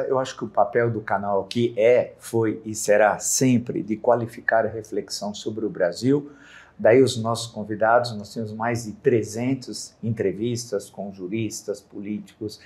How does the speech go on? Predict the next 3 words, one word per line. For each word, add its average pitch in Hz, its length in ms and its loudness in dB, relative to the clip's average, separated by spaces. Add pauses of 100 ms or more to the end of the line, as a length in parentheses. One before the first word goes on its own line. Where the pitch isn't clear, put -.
(180)
economistas, 107 1000 0
diplomatas, 101 1000 2 (220)
pesquisadores 120 960 0